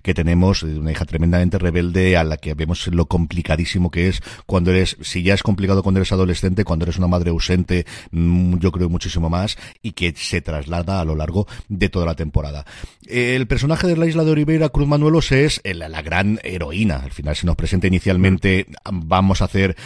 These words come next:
el que tengamos un apego por ella porque es maltratada por su novio, encuentra la salvación cuando de repente entra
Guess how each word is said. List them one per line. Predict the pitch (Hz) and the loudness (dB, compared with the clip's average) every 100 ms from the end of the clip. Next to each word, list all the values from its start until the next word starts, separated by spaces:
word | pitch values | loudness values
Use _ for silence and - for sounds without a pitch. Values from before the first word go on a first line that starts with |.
| - - | -14 -4
el | 101 | -2
que | 104 | 0
tengamos | 92 90 92 - | 0 0 0 2
un | 95 | 0
apego | 85 92 92 | 0 0 0
por | 92 90 | 0 0
ella | 95 95 92 | 0 -2 0
porque | 90 92 | -2 -2
es | 85 | -2
maltratada | 90 85 90 92 90 | -4 -2 -2 -2 -2
por | 90 - | -2 -4
su | - 98 | -4 0
novio, | 117 120 123 123 127 127 - - | 2 4 4 4 2 0 -10 -4
encuentra | 92 87 98 90 90 | -2 0 0 0 0
la | 90 | -2
salvación | - 87 85 92 | -2 -4 -2 -2
cuando | 87 90 90 | 0 2 4
de | 90 | 4
repente | 85 95 90 87 90 | 2 2 0 2 2
entra | 95 - | 2 0